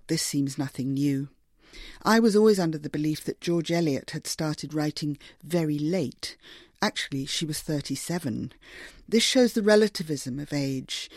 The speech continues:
That seemed pretty ancient at the time. Now we have the example of Penelope Fitzgerald, whose first novel appeared when she was sixty. She won the Booker Prize just three years later, in nineteen seventy-nine. Or Anita Brookner, first book at fifty-three,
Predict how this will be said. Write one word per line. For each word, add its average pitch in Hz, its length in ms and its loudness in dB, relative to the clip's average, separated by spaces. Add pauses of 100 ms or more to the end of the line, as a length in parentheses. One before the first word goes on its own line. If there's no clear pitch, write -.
(220)
That 175 220 -2
seemed 165 500 -2
pretty 226 360 -2
ancient 202 380 -2
at - 80 -10
the 190 60 -10
time. 208 560 0 (840)
Now 175 380 6
we 170 120 -2
have 185 220 -4
the 170 80 2
example 160 420 0
of 156 80 -6
Penelope 156 460 -2
Fitzgerald, 185 720 2
whose 180 200 -2
first 196 280 0
novel 180 260 -2
appeared 170 340 -4
when 160 120 0
she - 180 -4
was 160 160 -6
sixty. - 720 -6 (500)
She - 220 -2
won 160 220 2
the 156 80 0
Booker - 260 -8
Prize 156 300 0
just - 340 -6
three 160 140 -4
years 151 300 -4
later, 165 520 -4
in 160 140 0
nineteen 151 320 0
seventy-nine. 165 840 -2 (540)
Or 196 160 6
Anita 185 320 4
Brookner, 208 460 0 (420)
first - 340 -4
book - 180 -8
at - 80 -10
fifty-three, 196 760 -4